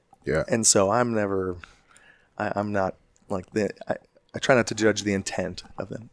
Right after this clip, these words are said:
Speaker 2: They didn't
Speaker 1: Yeah.
Speaker 2: intend for us to rescue them. I guarantee that part. So
Speaker 1: Right.
Speaker 2: I don't mind so
Speaker 1: Right.
Speaker 2: much.
Speaker 1: I'll tell you the thing. So when I come up and visit your neck of the woods, the thing that drives me the craziest, or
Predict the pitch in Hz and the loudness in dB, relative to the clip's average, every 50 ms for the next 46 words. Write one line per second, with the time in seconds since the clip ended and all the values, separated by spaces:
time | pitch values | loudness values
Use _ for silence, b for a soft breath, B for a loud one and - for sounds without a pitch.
0 | _ - 127 135 147 139 123 120 113 - - - 127 123 120 120 113 - 117 113 | _ 6 6 6 6 6 4 0 -2 -2 2 4 4 4 4 2 2 4 4 4
1 | 110 - - - - 107 101 98 - - - 104 98 110 127 135 131 b b b | 6 4 2 0 0 0 0 0 -2 -2 -2 0 2 2 0 0 -2 b b b
2 | b b - - 101 95 101 110 107 101 98 92 87 - 95 90 - - - - | b b -8 -6 -6 -4 -2 0 0 0 0 -2 -2 -4 -4 -4 -4 -6 -6 -8
3 | - - - - - - - 92 87 78 73 71 73 73 73 - - 107 101 92 | -12 -12 -10 -8 -6 -4 -4 -2 -2 -2 -4 -4 -6 -10 -10 -8 -6 -4 -4 -2
4 | 90 107 135 101 76 76 - - 104 113 - - - b b b b b b b | 0 2 2 4 2 2 -2 -4 -6 -6 -8 -12 -16 b b b b b b b
5 | - 117 120 - 165 196 202 165 110 - 101 92 90 90 - - - 92 87 90 | 6 6 8 8 6 6 6 2 0 0 0 0 0 -2 -6 0 2 4 4 4
6 | 90 95 101 113 - - 107 101 92 98 90 85 85 87 80 82 85 - _ _ | 4 2 2 0 0 0 0 0 0 0 -2 -2 -2 -2 -2 -2 -6 -8 _ _
7 | _ - 85 82 78 76 71 - 78 71 76 73 76 76 73 73 - - - 78 | _ -8 -6 -4 -2 -2 -2 -2 -2 -2 -2 -2 -2 -2 -4 -4 -6 -8 -8 -8
8 | - - 90 90 87 92 90 82 - 85 76 78 78 - - 80 73 76 - - | -6 -4 -4 -2 0 0 -2 0 0 0 0 0 0 -2 -4 -6 -8 -8 -4 -2
9 | - 82 85 80 - 76 69 - - - 110 95 82 | 0 0 0 0 -2 -6 -8 -6 -4 0 0 0 0